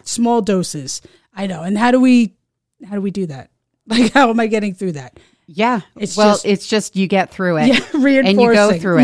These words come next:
Speaker 1: Mm-hmm.
Speaker 2: I, I really think the
Speaker 1: Excuse me.
Speaker 2: important thing is, is not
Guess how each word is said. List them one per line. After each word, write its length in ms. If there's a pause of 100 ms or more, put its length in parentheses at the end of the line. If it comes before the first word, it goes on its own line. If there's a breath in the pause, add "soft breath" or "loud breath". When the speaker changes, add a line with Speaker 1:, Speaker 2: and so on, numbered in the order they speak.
Speaker 1:
Mm-hmm. 260
Speaker 2:
I, 20
I 40
really 280
think 240
the 120
Speaker 1:
Excuse 380
me. 20
Speaker 2:
important 380 (120)
thing 360
is, 500
is 400
not 380